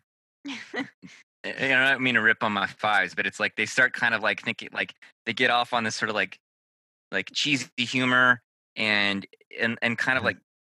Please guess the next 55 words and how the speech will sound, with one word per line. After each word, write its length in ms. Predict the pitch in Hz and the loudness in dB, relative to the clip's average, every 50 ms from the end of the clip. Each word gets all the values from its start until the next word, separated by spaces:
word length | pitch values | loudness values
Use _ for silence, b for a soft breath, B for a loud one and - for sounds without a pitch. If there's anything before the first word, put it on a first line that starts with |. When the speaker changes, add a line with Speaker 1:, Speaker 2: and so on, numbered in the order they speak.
| - | -12
Speaker 2:
making 340 | - 127 131 - - 139 127 | -6 -4 -4 -4 -2 -2 -2
jokes 300 | 120 - 120 120 - - | 0 2 0 0 0 -4
and 80 | 120 104 | -8 -6
comebacks 420 | - - 117 117 120 117 117 - - | -4 -4 0 0 0 0 0 -2 -6
and 60 | 120 | -6
stuff 160 | - 120 107 | -6 -4 -4
like 100 | 113 101 | -2 0
this, 240 | 117 113 110 - - | 0 0 0 -2 -4
and, 160 | 107 101 - - | -6 -6 -4 -4
and 200 | 104 104 104 104 | -4 -4 -4 -4
kind 200 | - - 117 117 | -2 -2 -2 0
of 60 | 107 | 0
like, 160 | 110 95 - - | 0 0 0 -2
"I'm 80 | 123 139 | -2 0
gonna 160 | 151 151 127 | 0 0 0
wow 260 | 104 107 107 117 127 | 2 4 4 4 4
you 180 | 131 117 113 101 | 2 0 -2 -2
with 120 | 98 98 | -2 0
all 120 | 104 101 107 | 0 0 -2
the 60 | 98 95 | -2 -6
stuff 280 | - - 107 104 - | -6 -4 -4 -4 -4
in 60 | 104 98 | -6 -6
my 100 | 90 90 | -6 -6
fucking 340 | - - 101 98 - 90 90 | -4 -6 -8 -6 -6 -8 -6
head," 240 | 95 101 101 98 87 | -2 -2 -2 0 -2
but 100 | 98 92 | -2 -4
it, 140 | 69 50 | -4 -4
it's, 280 | 90 104 107 - - - | -4 -6 -6 -6 -10 -6
it, 240 | - 107 113 110 - - | -4 -4 -4 -4 -4 -4
it 180 | - 110 101 - | -6 -6 -4 -6
becomes 500 | 117 - - - - 123 123 117 110 - | -10 -12 -10 -6 -4 -2 -2 -2 -4 -4
so, 520 | - - - 120 113 110 110 110 110 104 | -4 -2 0 0 2 2 2 0 -2 -4
it's, 180 | 78 - - - - - | -6 -10 -14 -12 -12 -12
it's, 180 | 87 - - | -10 -10 -10
like, 120 | 107 - - | -10 -8 -6
so 140 | - 127 | -4 -2
not 240 | 113 104 101 104 - | 0 0 0 0 0
in 100 | 98 104 98 | -2 -4 -6
the 60 | 87 | -6
world 320 | 85 92 98 98 101 92 | -4 -4 -4 -4 -4 -8
still 440 | - - - 95 90 87 82 71 73 78 82 | -12 -12 -8 -6 -4 -4 -4 -6 -10 -8 -6
that 220 | 90 87 82 76 _ _ _ _ _ _ _ _ _ _ _ - | -4 -4 -4 -6 _ _ _ _ _ _ _ _ _ _ _ -10
people 200 | - 98 92 107 | -10 -8 -8 -8
are 20 | |
Speaker 3:
Mm-hmm. 60 | 90 | -6
Speaker 2:
kinda 120 | - 101 90 | -6 -6 -6
turned 240 | - - 104 92 | -2 -2 -2 0
off 260 | 90 90 98 95 - - | 0 0 -2 -2 -4 -4
by 180 | 90 85 82 | -2 -2 0
it, 140 | 78 78 - | -2 -2 -4
and 80 | - 87 | -6 -8
they're 60 | 87 | -8
like, 200 | 85 80 - - | -8 -8 -10 -8
"Ha 160 | - - - | -8 -6 -4
ha, 80 | 123 107 | -4 -4